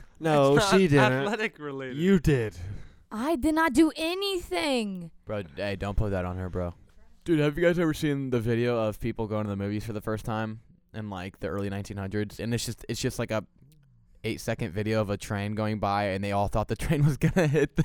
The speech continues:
Speaker 4: them.
Speaker 2: No.
Speaker 4: You guys ever seen that? It's a very old video, but it's
Speaker 3: No.
Speaker 4: very funny.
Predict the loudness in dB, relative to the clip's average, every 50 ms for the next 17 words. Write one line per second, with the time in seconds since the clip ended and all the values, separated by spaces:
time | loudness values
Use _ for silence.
0 | 2 4 2 2 2 0 -4 -6 -6 -6 -16 -20 _ _ _ _ _ _ _ _
1 | _ _ _ _ _ -16 -14 -14 -14 -12 -10 -8 -8 -6 -6 -6 -4 2 2 4
2 | 4 4 0 -2 -2 -6 -8 -6 -6 -8 -8 -10 -12 _ _ -20 _ _ _ _
3 | _ _ _ _ -16 -8 -4 -2 -2 0 0 -2 -2 -2 -4 -4 -2 -2 -2 -4
4 | -4 -4 -4 -4 -4 -6 -6 -6 -2 0 0 0 0 -2 -4 -4 -6 -6 -4 -6
5 | -8 -8 -12